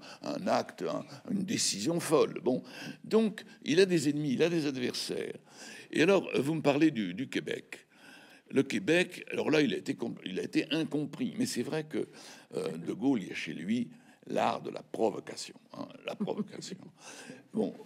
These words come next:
une première chose. Deuxièmement, sa géopolitique, sa géopolitique qui est aujourd'hui sans doute dépassée, c'est que elle est fondée sur l'existence des États-nations.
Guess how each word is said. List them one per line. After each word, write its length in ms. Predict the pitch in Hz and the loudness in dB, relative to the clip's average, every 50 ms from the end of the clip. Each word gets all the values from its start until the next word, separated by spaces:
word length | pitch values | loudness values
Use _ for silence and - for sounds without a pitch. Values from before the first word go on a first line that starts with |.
| - - - | -18 -12 -8
une 140 | - - - | -6 -6 0
première 320 | - 143 135 123 - - | 2 2 2 2 -2 -4
chose. 320 | - - - - - - - - - - - - - - | -8 -10 -10 -12 -12 -18 -20 -20 -20 -20 -20 -20 -20 -10
Deuxièmement, 840 | - - 160 180 170 165 160 139 147 160 170 175 180 190 - - - - - - - - - _ _ _ _ _ _ _ _ - - - - - | 0 2 4 4 6 6 4 4 4 2 2 2 2 2 -2 -4 -8 -12 -20 -20 -20 -20 -20 _ _ _ _ _ _ _ _ -16 -16 -16 -14 -10
sa 480 | - - - - - 151 143 117 - - | -4 -2 2 6 8 8 8 8 4 2
géopolitique, 920 | 107 113 170 202 214 214 185 165 170 160 139 117 - 143 139 127 - - - - - _ _ _ _ - - - - | 2 4 4 6 4 4 4 2 2 2 2 -4 -4 -6 -8 -8 -10 -14 -16 -16 -18 _ _ _ _ -20 -20 -20 -10
sa 160 | - - 123 | -4 -2 0
géopolitique 680 | 131 151 185 185 185 - 151 156 151 160 196 185 - - | 2 2 2 2 2 0 -2 -2 -2 -2 -4 -4 -4 -4
qui 180 | - 139 143 | 2 4 4
est 160 | 123 - - - | 4 4 2 0
aujourd'hui 520 | - 135 120 131 127 139 139 151 143 104 | 0 0 2 2 0 0 0 0 -2 0
sans 220 | - - 147 151 156 | 2 2 2 2 4
doute 160 | 151 143 104 | 2 2 2
dépassée, 640 | 104 107 - - 101 - - 151 160 170 165 - - - - - - - - - - - - - _ - | 0 -2 -2 -2 -4 0 2 4 4 4 2 -2 -6 -12 -20 -20 -20 -20 -20 -20 -20 -20 -20 -20 _ -8
c'est 360 | - - - 156 165 143 - | -4 0 4 6 6 6 4
que 420 | - - - 143 110 78 - - - - - _ _ _ _ _ _ _ _ _ - - | 0 4 6 6 6 6 2 -2 -8 -18 -20 _ _ _ _ _ _ _ _ _ -6 -2
elle 160 | - 160 170 | 2 6 6
est 80 | 175 | 6
fondée 640 | 165 - 139 147 135 120 107 110 113 127 139 - - - - _ _ - - - - - | 6 4 0 0 0 2 4 4 4 4 2 -2 -8 -16 -20 _ _ -20 -20 -20 -20 -14
sur 280 | - - - - - | -8 -4 -2 -2 0
l'existence 960 | 151 220 180 151 147 151 127 - - - 135 135 143 151 143 - - - - - - - - | 0 0 0 -2 -4 -4 -4 -4 2 4 4 4 4 2 -2 -4 -6 -8 -10 -16 -20 -20 -20
des 460 | - - - 101 92 95 101 98 - 131 | -14 -6 -4 -4 -4 -4 -4 -2 0 0
États-nations. 920 | 131 - - 131 131 - - - - - - - - - - - - | 0 2 4 4 4 4 2 0 -6 -6 -2 -2 0 0 -2 -4 -6